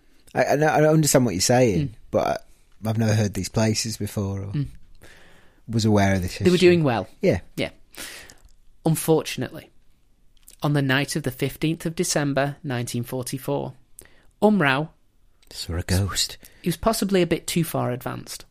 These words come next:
Speaker 2: even for an advanced section. He'd taken the name too literally. They'd gone too far. He was supposed to be supporting a regiment of Ghanaian infantry. Because, of course, we had people from Ghana fighting in Burma.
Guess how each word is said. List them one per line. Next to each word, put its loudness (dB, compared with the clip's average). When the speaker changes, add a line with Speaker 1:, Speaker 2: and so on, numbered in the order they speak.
Speaker 2:
even 4
for -4
an 0
advanced -4
section. -10
He'd 0
taken 2
the 2
name 0
too 0
literally. -6
They'd -6
gone 2
too -4
far. -2
He 2
was 4
supposed 4
to -14
be 0
supporting 0
a 2
regiment 2
of -6
Ghanaian 4
infantry. -4
Because, 0
of -4
course, 4
we 2
had 2
people -2
from -2
Ghana 2
fighting 2
in 2
Burma. 2